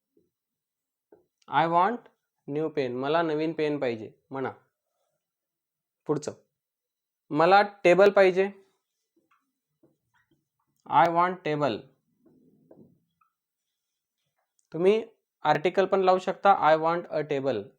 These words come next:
अ म्हणजे एक. "त्याच्याकडे गाडी आहे." बघा,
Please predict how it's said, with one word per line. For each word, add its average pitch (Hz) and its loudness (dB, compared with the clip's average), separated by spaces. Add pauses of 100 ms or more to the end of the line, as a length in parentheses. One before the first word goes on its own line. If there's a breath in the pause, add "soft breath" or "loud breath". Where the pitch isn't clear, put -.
अ 147 -4
म्हणजे 151 -8
एक. 113 -8 (1800)
"त्याच्याकडे 196 4
गाडी 175 4
आहे." 185 0 (1000)
बघा, 196 4